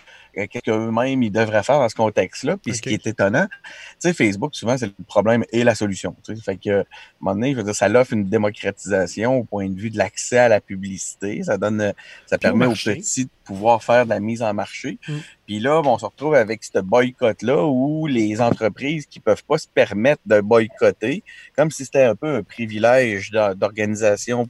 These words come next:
Speaker 1: plus friquée, euh, de pouvoir boycotter
Speaker 2: Très bon
Speaker 1: Facebook,
Speaker 2: point.
Speaker 1: ben, ont peur d'être stigmatisées justement parce que eux ne le boycottent pas. Fait que ça, ça a donné lieu à un dilemme éthique un peu <laughs> inversé quand tu y penses, tu sais.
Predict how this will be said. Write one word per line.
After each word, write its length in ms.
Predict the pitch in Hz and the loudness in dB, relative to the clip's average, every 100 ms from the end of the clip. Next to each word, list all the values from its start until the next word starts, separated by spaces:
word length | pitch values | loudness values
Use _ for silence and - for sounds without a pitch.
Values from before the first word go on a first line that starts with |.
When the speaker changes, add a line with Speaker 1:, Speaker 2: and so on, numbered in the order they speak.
| _ | _
Speaker 1:
plus 140 | 104 | -12
friquée, 600 | 101 - 104 - 113 196 - - - - - | -12 -10 -12 -6 -4 -4 -8 -20 -20 -20 -6
euh, 180 | 110 107 | -4 -2
de 80 | 104 | -6
pouvoir 300 | - 110 120 | -2 0 2
boycotter 460 | 110 107 101 127 | 0 -2 -6 -4
Speaker 2:
Très 80 | 131 | -6
bon 100 | 117 | -6
Speaker 1:
Facebook, 320 | 101 104 156 | -6 -6 -6
Speaker 2:
point. 140 | - 117 | 2 4
Speaker 1:
ben, 80 | - | 4
ont 200 | 120 113 | 4 4
peur 340 | - 147 160 | 6 6 6
d'être 220 | 117 117 - | 4 2 0
stigmatisées 800 | - - 113 110 - 98 107 139 | -10 -2 2 2 0 -8 -6 -4
justement 380 | 117 95 123 | -4 -2 -2
parce 160 | 113 - | -2 -2
que 80 | 98 - | -4 -2
eux 160 | 139 151 | 0 0
ne 160 | 131 104 | 2 2
le 160 | 104 | 2
boycottent 580 | 98 107 104 101 110 92 _ | 2 2 2 -2 -4 -4 _
pas. 100 | 95 - - - - - - | -10 -10 -18 -20 -20 -20 -8
Fait 120 | 98 | -8
que 80 | - | -4
ça, 120 | 190 | -4
ça 280 | 175 135 120 | 2 4 4
a 40 | |
donné 320 | 110 107 110 101 | 2 -2 -2 -4
lieu 240 | 104 170 | -6 -4
à 440 | 147 110 101 98 | -2 -2 -2 -2
un 120 | 101 98 | -4 -6
dilemme 400 | 101 98 147 143 | -8 0 0 2
éthique 300 | 104 180 185 | -2 -2 -2
un 100 | 104 | 0
peu 160 | 143 | 2
<laughs> 0 | |
inversé 800 | 143 113 120 - - - 147 160 | 4 2 0 -4 -4 -6 -4 -4
quand 100 | 113 | -4
tu 160 | 107 113 | -4 -10
y 80 | |
penses, 400 | 104 113 156 - | -2 -2 -2 -8
tu 140 | - | -10
sais. 60 | 151 | -12